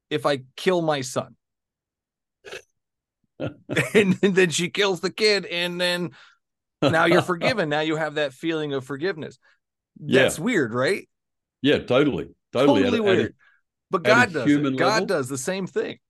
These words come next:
Speaker 1: He, he
Speaker 2: I know.
Speaker 1: won't forgive anybody without killing his kid, which,
Speaker 2: I know.
Speaker 1: you know, is his own rule.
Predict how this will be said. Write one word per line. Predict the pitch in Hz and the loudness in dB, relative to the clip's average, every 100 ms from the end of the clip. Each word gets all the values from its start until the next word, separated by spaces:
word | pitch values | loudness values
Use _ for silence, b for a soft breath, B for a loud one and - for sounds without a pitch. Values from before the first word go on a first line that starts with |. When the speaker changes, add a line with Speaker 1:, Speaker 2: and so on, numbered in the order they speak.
| - | -10
Speaker 1:
He, | 185 | -6
he | 180 170 165 | -4 -2 -2
Speaker 2:
I | |
know. | 175 | 0
Speaker 1:
won't | 190 220 | 0 0
forgive | 220 196 208 196 | -4 -4 -4 -2
anybody | 196 180 185 | -4 -4 -4
without | 180 165 165 | -4 -4 -6
killing | 139 165 160 | -4 -6 -4
his | 139 127 | -6 -8
kid, | 123 85 _ _ _ _ _ - | -10 -12 _ _ _ _ _ -2
which, | 220 190 | 0 2
Speaker 2:
I | |
know. | 95 90 80 | 0 -2 -2
Speaker 1:
you | 214 | 2
know, | 165 | 2
is | 131 156 | 2 0
his | 170 147 | -2 -4
own | 160 147 | -4 -4
rule. | 233 165 - | -4 -6 -8